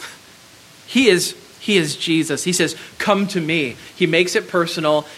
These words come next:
and he says, "Come to me." He says, "Whoever believes in me will not perish, but have eternal life." Jesus says, "I'm the,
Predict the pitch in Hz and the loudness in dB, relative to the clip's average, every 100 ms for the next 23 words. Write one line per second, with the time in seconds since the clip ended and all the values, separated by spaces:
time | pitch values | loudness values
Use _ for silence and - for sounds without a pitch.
0 | - 160 165 151 151 - - - - - | -6 -2 0 2 0 -2 -12 -20 -20 -20
1 | - - 190 175 147 - - - - - | -8 -4 -2 -2 -4 -10 -16 -20 -20 -20
2 | - - - - - - - - - - | -20 -20 -20 -20 -20 -20 -20 -20 -20 -20
3 | - - 180 214 190 220 208 202 170 170 | -10 -4 2 4 4 6 6 6 4 4
4 | 180 196 180 170 160 156 160 151 - - | 6 6 2 0 0 0 2 0 -2 -2
5 | 170 185 156 - 151 147 147 135 143 120 | 2 2 0 -4 -4 -4 -4 -6 -8 -8
6 | 117 120 113 113 - - - - - - | -8 -8 -10 -12 -20 -20 -20 -20 -20 -20
7 | - - - - - - - - - - | -20 -20 -20 -20 -20 -20 -20 -20 -20 -20
8 | - - - - - - - - - 180 | -20 -20 -20 -20 -20 -20 -20 -10 0 2
9 | 175 175 175 175 180 156 | 2 2 2 4 4 2